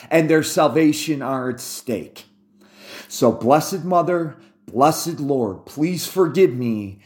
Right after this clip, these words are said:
if I get self-indulgent here and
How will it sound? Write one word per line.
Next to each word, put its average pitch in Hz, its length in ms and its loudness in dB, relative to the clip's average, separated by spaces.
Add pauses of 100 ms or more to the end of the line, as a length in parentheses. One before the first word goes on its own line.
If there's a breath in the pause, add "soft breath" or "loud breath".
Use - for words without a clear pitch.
(160 soft breath)
if 135 300 -2
I 151 180 2
get 170 200 0
self-indulgent 160 1080 -2
here 110 520 -6
and 127 380 -2